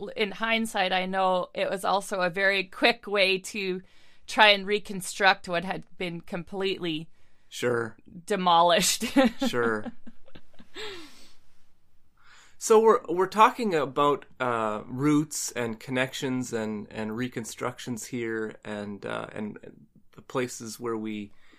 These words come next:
Speaker 2: where we live and, and touch the earth. And, uh, and I think one of the reasons I,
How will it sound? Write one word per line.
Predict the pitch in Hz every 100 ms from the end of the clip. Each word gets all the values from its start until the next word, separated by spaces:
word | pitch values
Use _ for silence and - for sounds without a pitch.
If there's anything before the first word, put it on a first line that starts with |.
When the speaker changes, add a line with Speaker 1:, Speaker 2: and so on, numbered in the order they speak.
| - - - -
Speaker 2:
where | 117 107
we | 110
live | 113 120 120 107 - - -
and, | 107 101 101 98 -
and | 104 104
touch | - 110 -
the | - 117
earth. | 117 117 - - -
And, | 113 107 107
uh, | 113 110 104 - - - -
and | 127
I | 131
think | - 196 - - - - - - - - - 65 - -
one | - 143
of | 165
the | 139
reasons | 135 127 127 -
I, | -